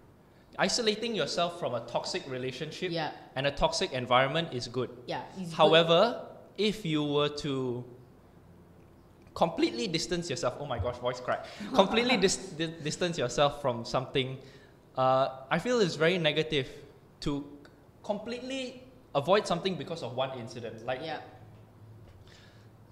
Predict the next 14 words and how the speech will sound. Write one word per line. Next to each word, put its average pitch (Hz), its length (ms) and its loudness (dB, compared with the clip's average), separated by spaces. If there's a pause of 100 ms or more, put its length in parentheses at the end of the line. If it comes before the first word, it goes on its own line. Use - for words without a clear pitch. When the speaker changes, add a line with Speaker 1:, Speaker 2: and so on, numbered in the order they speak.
(140)
Speaker 1:
uh, 160 440 4
I 151 80 2
feel 254 220 -4
the 196 80 0
mentality 156 640 -2
behind 135 360 -8
this 127 300 -8
of 113 220 -6
not 143 180 -6
facing 131 320 -8
the 113 80 -6
hurt 127 220 -6
is 123 180 -6
you, 139 240 -4